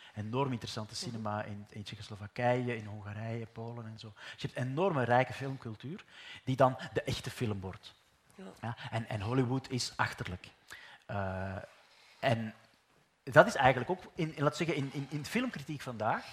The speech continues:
Speaker 1: is dat de norm. En het is ook mijn norm. Hè? Het is ook mijn norm. Maar het is wel interessant om te zien dat er, dat er dus in dat opzicht een soort van minderheidscultuur, een op alle beeldbepalende plekken,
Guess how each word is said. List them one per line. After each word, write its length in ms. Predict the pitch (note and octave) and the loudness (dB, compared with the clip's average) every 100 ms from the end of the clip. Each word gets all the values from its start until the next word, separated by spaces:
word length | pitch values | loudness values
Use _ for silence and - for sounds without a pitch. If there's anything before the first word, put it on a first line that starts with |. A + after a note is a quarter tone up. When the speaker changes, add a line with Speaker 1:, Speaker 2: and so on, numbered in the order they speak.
| - - - - - - | -16 -20 -20 -20 -20 -6
Speaker 1:
is 140 | C#3+ | 0
dat 140 | C3+ - | 2 2
de 60 | |
norm. 340 | A#2 A#3+ A#2 F2 - - - | 0 -2 -4 -8 -18 -10 4
En 220 | D3 C#3+ - - | 4 4 -6 -12
het 100 | - | -10
is 80 | - | -6
ook 140 | A2+ - | -6 8
mijn 260 | F3 C#4 | 8 8
norm. 320 | G3+ G#2+ F#2+ F2+ _ _ | 4 -2 -6 -14 _ _
Hè? 100 | - C#4 - | -10 -10 -14
Het 140 | A2+ | -12
is 100 | A#2 | -12
ook 120 | A#2 A2 | -12 -2
mijn 220 | D#3 A#3 | 0 0
norm. 140 | A2+ G#2+ - | -4 -8 0
Maar 100 | B2+ C3 | 2 2
het 100 | B2+ | 6
is 60 | |
wel 160 | F3+ A3+ | 12 12
interessant 520 | D#3 C3 - G3 G3+ | 12 2 4 6 6
om 80 | C#3 | 0
te 100 | A2 | -4
zien 280 | D3+ G#3 - - | -2 -2 -4 -4
dat 160 | - C3 | -2 2
er, 160 | C3 - - | 2 2 -8
dat 200 | B2+ C3+ | -2 -2
er 60 | B2 | -2
dus 140 | A2+ | -4
in 100 | A#2+ | 0
dat 160 | C3 E3 | 2 2
opzicht 300 | - G3 - | -2 -4 -4
een 60 | |
soort 300 | B2+ B2+ B2 | -8 -6 -6
van 220 | - A#2+ A2 - - | -4 -6 -6 -14 -10
minderheidscultuur, 1200 | A2+ D3 G#3 D#3 D3+ - - A#2+ - A#2+ B3+ - _ _ - - - | -4 -2 2 6 6 4 -4 -6 -6 -8 -10 -14 _ _ -20 -20 -4
een 260 | - C3 A#2+ - _ _ _ | 0 0 -2 -14 _ _ _
op 180 | D#3 - - | -4 2 12
alle 400 | F3+ G#3 C3 - - | 12 12 10 6 -4
beeldbepalende 880 | - G#2 D#3 D3 B2 C#3 C3 B2+ G#2+ - | -2 8 8 8 4 6 6 4 -2 -6
plekken, 400 | C3+ D3+ - G#2 | 0 0 0 -4